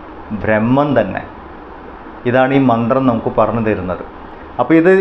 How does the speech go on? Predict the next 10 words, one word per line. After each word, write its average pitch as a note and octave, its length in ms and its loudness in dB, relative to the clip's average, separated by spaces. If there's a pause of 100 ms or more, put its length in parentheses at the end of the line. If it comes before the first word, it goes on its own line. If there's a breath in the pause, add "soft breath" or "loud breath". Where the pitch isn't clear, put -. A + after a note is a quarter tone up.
(140)
ശരിക്കും D3 400 2
നമ്മൾ D#3+ 160 4 (180)
ധ്യാനിച്ച് C#3+ 560 4 (100)
മനസ്സിൽ B2+ 300 2 (100)
ഉറപ്പിക്കേണ്ട C#3+ 540 2 (200)
ഒരു B2+ 100 4 (120)
മന്ത്രമാണ്. A#2+ 580 2 (420 loud breath)
മന്ത്രം C3 300 2 (100)
ചൊല്ലുന്നത് C#3+ 520 4
കൊണ്ടല്ല C#3 340 2